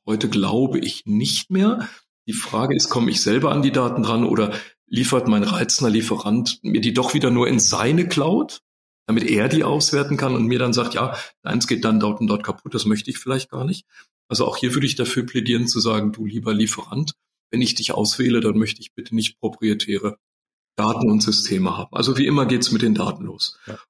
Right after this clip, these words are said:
Speaker 1: Und je höher der Automationsgrad, desto besser diese Datenwelt.
Speaker 2: Ja, respektive, ich sage mal so, selbst bei, bei Systemen, die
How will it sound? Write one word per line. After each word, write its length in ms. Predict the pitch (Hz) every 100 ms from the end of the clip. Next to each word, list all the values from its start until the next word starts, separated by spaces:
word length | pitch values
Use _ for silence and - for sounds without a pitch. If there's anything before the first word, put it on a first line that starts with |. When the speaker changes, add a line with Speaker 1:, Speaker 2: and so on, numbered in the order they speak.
| _
Speaker 1:
Und 240 | - 120 120
je 100 | 110
höher 140 | 127
der 100 | 120
Automationsgrad, 920 | 117 110 110 107 - 110 113 139 127
desto 240 | 117 - 110
besser 300 | 113 - 107
diese 280 | 113 107 113
Datenwelt. 540 | 98 98 95 95 - _ _ _ _ -
Speaker 2:
Ja, 140 | 98 _ -
respektive, 440 | 95 - 85 98 95
ich 60 |
sage 160 | 101 95
mal 120 | 92
so, 160 | 87 87
selbst 260 | 92 90
bei, 220 | 92 90 87
bei 260 | - 90
Systemen, 520 | 87 87 - 95 92 87
die 480 | 90 90 90 90